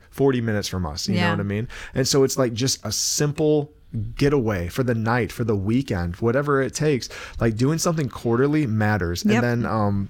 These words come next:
Speaker 1: something yearly, which, again, we try to do this. We try to do a vision retreat.
Speaker 2: Mm-hmm.
Speaker 1: If we can't do it yearly, we at least do it bi-yearly, where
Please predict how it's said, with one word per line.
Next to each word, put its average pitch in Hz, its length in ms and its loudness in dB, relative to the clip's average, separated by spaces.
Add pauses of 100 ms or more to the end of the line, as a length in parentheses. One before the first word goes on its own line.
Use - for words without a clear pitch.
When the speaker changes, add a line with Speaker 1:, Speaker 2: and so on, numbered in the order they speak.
Speaker 1:
something 147 320 0
yearly, 110 500 2
which, 110 280 -2
again, 104 420 -2
we 123 100 2
try 131 180 0
to 120 100 2
do 107 100 0
this. 104 180 0
We 120 120 0
try 143 140 2
to 131 60 2
do 117 160 2
a 104 40 0
vision 113 300 0
retreat. 143 440 0
Speaker 2:
Mm-hmm. 196 400 -4
Speaker 1:
If 117 100 0
we 135 100 2
can't 147 200 0
do 139 100 4
it 95 60 0
yearly, 120 400 2
we 117 180 2
at 101 80 2
least 117 200 2
do 123 120 4
it 90 60 0
bi-yearly, 113 880 2
where 101 460 0